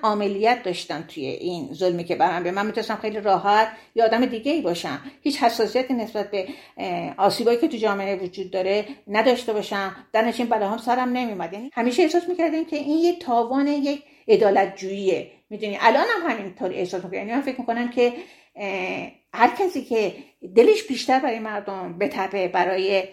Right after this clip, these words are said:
اه، ظلمی که داره، داره، الان تو همین جنبش هم که الان داریم می‌بینیم، خیلی می‌تونن نیان بیرون و کشته نشن، ولی میان. چرا میان؟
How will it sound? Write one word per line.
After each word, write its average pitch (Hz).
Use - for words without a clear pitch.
اه، 190
ظلمی 440
که 427
داره، 370
داره، 294
الان 349
تو 381
همین 370
جنبش 339
هم 370
که 349
الان 269
داریم 262
می‌بینیم، 269
خیلی 403
می‌تونن 415
نیان 415
بیرون 381
و 403
کشته 370
نشن، 277
ولی 311
میان. 302
چرا 262
میان؟ 180